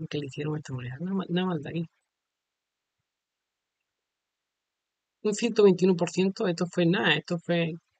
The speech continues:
¿cuánto fue esto? Esto fue en, en cuatro horas.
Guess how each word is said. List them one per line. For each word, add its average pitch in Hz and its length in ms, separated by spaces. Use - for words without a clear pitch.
¿cuánto 165 320
fue 131 180
esto? - 220
Esto 175 180
fue 196 240
en, 180 420
en 185 100
cuatro 190 280
horas. 147 140